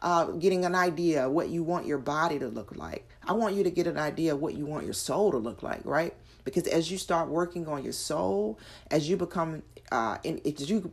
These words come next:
as you grow in a true relationship with Christ, it will start to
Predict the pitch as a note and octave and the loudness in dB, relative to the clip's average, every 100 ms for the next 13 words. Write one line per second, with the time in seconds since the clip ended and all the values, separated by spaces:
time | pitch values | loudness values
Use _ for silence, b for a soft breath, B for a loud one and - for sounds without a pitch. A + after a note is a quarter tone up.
0 | - D3+ F3+ D#3+ D#3+ D3+ C3+ - G3+ E3+ | -2 0 0 0 0 0 -4 -2 0 0
1 | C#3 C#3+ E3+ D3 - C#3 A#2+ A#2 - - | 0 -2 -4 -6 -6 -6 -8 -12 -10 -2
2 | D3+ G3+ B3+ - - - - - - - | 0 0 -2 -8 -14 -20 -20 -20 -20 -20
3 | - - _ - - - - - - E3+ | -20 -20 _ -20 -20 -20 -20 -20 0 2
4 | E3 D#3+ - - E3+ D#3 - - D#3+ C#3+ | 4 0 -4 0 4 2 0 -4 0 0